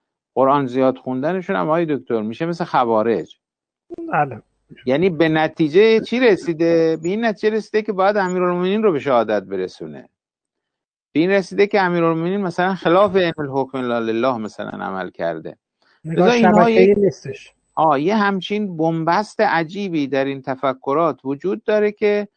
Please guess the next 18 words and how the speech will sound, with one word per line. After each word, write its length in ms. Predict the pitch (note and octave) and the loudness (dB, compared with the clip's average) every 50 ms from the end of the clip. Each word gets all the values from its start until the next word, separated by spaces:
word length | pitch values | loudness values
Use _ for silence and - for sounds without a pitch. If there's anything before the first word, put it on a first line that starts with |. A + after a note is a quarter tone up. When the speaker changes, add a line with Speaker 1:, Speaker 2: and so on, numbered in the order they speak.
| _ _ _ _ _ - | _ _ _ _ _ -4
Speaker 1:
هر 180 | - E3+ G3+ | -2 -2 -2
چقدر 400 | G#3+ - G#3 F#3+ F#3 F3 E3+ D#3 | -2 -4 -2 0 2 2 0 0
بیشتر 640 | C#3+ C#3+ D#3 C#3+ - - - F3 F3+ G3 G3 F3+ D#3 - - _ _ _ _ _ _ | -2 -6 -8 -8 -8 -6 -2 0 2 2 2 0 -4 -10 -14 _ _ _ _ _ _
تلاش 420 | - C#3 C#3 C#3+ C#3+ C#3+ C#3+ - - | -2 0 2 4 2 2 0 -4 -10
می‌کنن، 720 | C#3+ C3+ - D3+ C#3+ D3 D#3 E3+ F#3 G3+ G#3+ A3+ B3 - _ _ _ _ _ | -12 -6 -4 -4 -2 -2 -2 -2 -2 -2 -4 -6 -8 -14 _ _ _ _ _
بیشتر 460 | - D#3+ D3 - - - F#3+ G#3 G#3+ | -12 -12 -12 -10 -2 0 0 0 0
فرو 400 | G3 D#3+ - - D3+ C#3+ C#3+ C3+ | -2 -4 -4 -2 0 0 0 0
می‌رن 420 | C3+ C3 B2+ A#2+ A#2+ A#2+ A#2 A2 G#2 | 0 -2 -2 -2 -2 -2 -2 -4 -8
توی 220 | - - A#2 A2+ | -8 -6 -4 -4
این 280 | A2 A2 A#2 A2+ A2+ G#2+ | -4 -4 -6 -8 -10 -4
غرقاب 680 | A2+ A2+ A2 A2 G#2+ - A#2+ C3 D3 E3 F3+ F3+ F3+ _ _ _ _ _ _ _ _ - | 0 2 2 2 0 0 0 2 2 2 0 -2 -4 _ _ _ _ _ _ _ _ -10
و 80 | B2 | -8
مشکلات 580 | C3 C3+ C3+ - - - C#3 C#3+ D#3+ G3 F#3+ A3+ | -6 -6 -8 -8 -6 -4 -2 0 0 0 -2 -4
بیشتری 600 | G#3 E3 D#3 D3+ - - - F#3 G3 A3 A3+ G3 | -6 -6 -6 -10 -10 -6 -2 0 2 2 2 2
برای 220 | E3 D3 C#3 C3+ | 2 2 4 2
امت 440 | C3+ A#2 A#2+ A#2+ B2 A#2+ A#2+ A#2+ A#2 - | 2 0 0 -4 -2 -2 -4 -4 -4 -4
اسلامی 600 | A#2+ A2+ A2 - - A#2+ A2+ A2+ A2 A#2 D3+ F#3 | -4 -4 -4 -6 -8 -8 -6 -6 -6 -6 -6 -6
اینها 540 | G3 F3 D3 B2+ C3 C#3 D3 D#3+ F#3 - | -8 -8 -8 -6 -4 -2 0 0 -2 -4